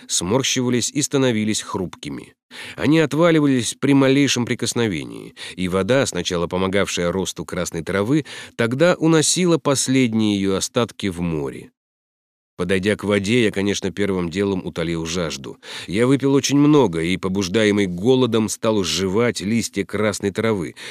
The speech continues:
но они оказались водянистыми, и у них был противный металлический привкус. Я обнаружил, что тут неглубоко, и смело пошёл вброд, хотя красная трава и оплетала мне ноги.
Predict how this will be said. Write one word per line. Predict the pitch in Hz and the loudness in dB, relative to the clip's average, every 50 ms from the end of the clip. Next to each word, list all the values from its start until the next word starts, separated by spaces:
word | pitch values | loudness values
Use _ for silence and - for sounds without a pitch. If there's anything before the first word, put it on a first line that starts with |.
| - - - | -16 -10 -6
но | 85 87 95 | -4 0 0
они | 98 107 113 113 | 2 2 2 0
оказались | 107 - 113 101 104 107 107 98 - 98 | 0 -2 -2 0 0 2 0 0 -2 -2
водянистыми, | 101 104 95 101 101 107 127 143 - - - 135 135 135 123 - - - - - | -4 -2 0 0 0 2 2 0 0 0 0 2 2 0 0 -4 -8 -16 -8 -4
и | - 117 | 0 2
у | 131 139 | 2 4
них | 151 160 151 127 | 4 4 2 2
был | 113 131 143 127 | 2 2 0 2
противный | 107 120 123 123 107 - 135 143 131 127 131 123 | 2 2 0 0 0 0 0 0 2 2 2 2
металлический | 110 107 92 104 98 98 87 - 95 87 - - 98 | 2 0 0 0 0 0 -2 -4 -4 -6 -6 -6 -8
привкус. | 90 - 85 78 - - - - - - - - _ _ _ _ _ _ _ | -6 -6 -6 -6 -8 -10 -10 -8 -8 -8 -8 -10 _ _ _ _ _ _ _
Я | - - - 117 | -6 -2 -2 0
обнаружил, | 127 123 135 139 147 160 180 151 139 123 | 0 2 2 2 2 2 2 2 2 0
что | 104 - - 131 | 0 0 -2 -4
тут | 120 - 156 131 - - | -2 -2 -4 -4 -2 0
неглубоко, | 131 135 131 131 139 147 143 147 160 156 - - 147 120 90 | 0 0 0 0 0 0 0 0 -2 -2 -2 0 0 0 0
и | 80 90 87 | 0 -2 -2
смело | - - 110 120 127 123 | -4 -2 -2 -2 -2 -2
пошёл | 110 - 110 104 - 117 127 | -2 -4 -4 -4 -2 -2 -2
вброд, | 113 98 92 110 113 104 87 69 - - - _ | -2 -2 -2 0 0 0 0 -2 -6 -12 -18 _
хотя | - - 87 85 - 98 92 | -12 -10 -8 -4 -2 -2 -2
красная | 87 - 98 98 92 - - 92 90 | -4 -4 -4 -4 -4 -4 -4 -4 -4
трава | 80 92 90 87 82 92 107 113 101 | -4 -2 -4 -2 0 0 0 0 0
и | 90 90 | 0 0
оплетала | 87 85 78 92 104 110 - 143 123 98 82 76 | -2 -2 -2 -4 -6 -4 -2 -2 -2 0 -2 -4
мне | 76 76 78 76 73 69 | -4 -4 -6 -6 -6 -4
ноги. | - 87 98 95 85 78 69 64 - - | -2 0 0 0 0 -2 -4 -8 -16 -18